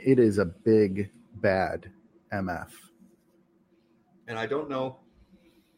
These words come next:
Speaker 2: if anybody out there knows, I, I, there's some special formula to the, the numbers on the band. I think that's the crop year that
Speaker 1: Mm-hmm.
Speaker 2: the tobaccos came from. They,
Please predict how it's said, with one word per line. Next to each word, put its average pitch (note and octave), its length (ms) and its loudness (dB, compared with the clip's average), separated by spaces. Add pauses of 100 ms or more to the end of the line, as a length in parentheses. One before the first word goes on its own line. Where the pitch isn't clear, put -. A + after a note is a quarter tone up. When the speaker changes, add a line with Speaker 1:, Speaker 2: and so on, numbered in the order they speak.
(140)
Speaker 2:
if B2 120 -2
anybody C#3 340 2
out A2 160 0
there G#2+ 120 -2
knows, G2 320 0
I, F#2 100 0
I, F2 380 -10
there's G#2+ 200 -6
some A#2 160 -2
special G2+ 540 -4
formula G2 380 0
to F#2 120 -4
the, E2 220 -2 (1120)
the F#2 100 2
numbers F#2+ 400 2
on F#2 140 0
the F2+ 100 0
band. F#2 300 0
I F2 80 0
think A2 240 -4
that's - 280 -4
the F2 120 -6
crop F2 340 -4
year F#2 240 2
that F#2 120 -2
Speaker 1:
Mm-hmm. F#2 160 -2
Speaker 2:
the F2 60 -2
tobaccos F2+ 520 -2
came F2+ 200 -4
from. F2+ 380 -4
They, F#2 120 4